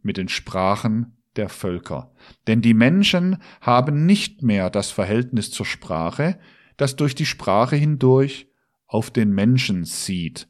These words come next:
das durch die Sprache hindurch sieht aufs das Wesen des Menschen. Ich habe dasjenige, was so ein Ansatz sein kann, um zu Verständnis dieser Sache zu kommen, bei verschiedenen Anlässen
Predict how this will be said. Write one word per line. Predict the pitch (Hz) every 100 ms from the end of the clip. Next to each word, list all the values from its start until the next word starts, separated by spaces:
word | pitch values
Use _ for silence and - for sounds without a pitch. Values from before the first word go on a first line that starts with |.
| _ _ _ -
das | 98 -
durch | - 127 139
die | -
Sprache | 127 - 107 98 120 113
hindurch | 110 117 135 170 165
sieht | - - 95 123 123 - _ -
aufs | 104 -
das | 92 80 -
Wesen | 92 101 107 123 127 127 - _
des | - 120 87
Menschen. | 78 82 - 62 - _ _ _ _ _ _ _ _ _ _ _ _ _ _ _ _ _
Ich | 127 131
habe | 135 151
dasjenige, | 127 104 127 - 131 147 165 175 185 185 - - _
was | 110 113
so | - 165
ein | 131 127
Ansatz | 139 185 196 151 131 - - -
sein | 131 165 196 175
kann, | - 87 76 80 _ _ _
um | 123 123
zu | 127
Verständnis | 123 110 - 143 180 165 107 -
dieser | 104 101
Sache | 90 117 - 104
zu | -
kommen, | - - 90 101 143 160 _ _ _ _ _ _ -
bei | 101
verschiedenen | 98 101 - - 160 - 151 143
Anlässen | 131 107 127 143 101 85 - 120 151